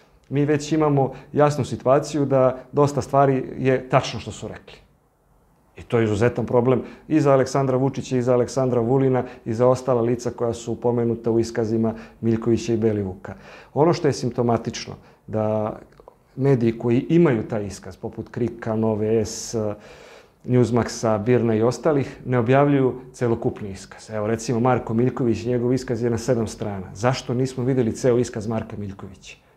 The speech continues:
Nego stalno dobijamo na kašičicu delove. Pa videli smo da u jednom delu iskaza koji je objavljen, Miljković pominje da je u kafiću sedeo sa Vulinom i Željkom Mitrovićem. Da li ste čuli neki medij, a, da pominje Željka Mitrovića?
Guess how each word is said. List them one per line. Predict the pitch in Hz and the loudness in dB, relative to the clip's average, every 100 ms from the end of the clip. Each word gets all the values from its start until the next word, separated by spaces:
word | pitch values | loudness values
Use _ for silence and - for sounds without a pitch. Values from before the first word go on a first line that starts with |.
| _ | _
Nego | 117 147 143 | 0 2 0
stalno | - 160 156 | 0 2 4
dobijamo | 131 143 143 131 | 4 2 2 0
na | 120 120 | -2 -4
kašičicu | 127 117 120 - 123 | -6 -6 -10 -8 -6
delove. | 107 98 92 - _ - - - | -4 -6 -10 -16 _ -20 -20 -16
Pa | - 117 - - - | 2 2 2 -4 -2
videli | 127 156 147 | 4 4 4
smo | 139 139 | 2 0
da | 131 | 2
u | 131 | 4
jednom | 135 156 147 | 4 4 2
delu | 139 151 147 | 4 4 4
iskaza | 147 127 110 | 0 -4 -6
koji | 110 135 123 | -6 -2 2
je | 120 | 4
objavljen, | 131 131 117 95 95 95 - _ _ | 4 2 0 -2 -8 -12 -18 _ _
Miljković | 117 156 156 123 - | 0 0 2 -2 0
pominje | 135 165 147 | 0 2 2
da | 127 | 2
je | |
u | 123 | 0
kafiću | 123 - 156 139 | -2 -2 -2 -2
sedeo | - 139 135 120 | -2 0 2 2
sa | - - 131 92 - - _ _ _ | 0 0 0 0 -10 -20 _ _ _
Vulinom | 98 117 175 208 190 156 - - - | 0 4 6 6 2 0 -8 -18 -14
i | 113 135 | -6 -2
Željkom | 123 147 147 135 | 2 2 2 -2
Mitrovićem. | 120 - 95 95 - - - | -2 -6 -12 -16 -20 -20 -8
Da | 113 | 0
li | 175 | 0
ste | 175 170 | 2 0
čuli | 170 196 | 4 4
neki | 180 175 180 | 4 0 0
medij, | 156 165 143 139 - - - | 0 2 2 0 -2 -12 -6
a, | 123 | 0
da | 120 | 2
pominje | 123 147 190 143 | 4 4 6 4
Željka | 113 123 117 | 2 0 -2
Mitrovića? | 107 98 - 104 - | -8 -8 -12 -18 -18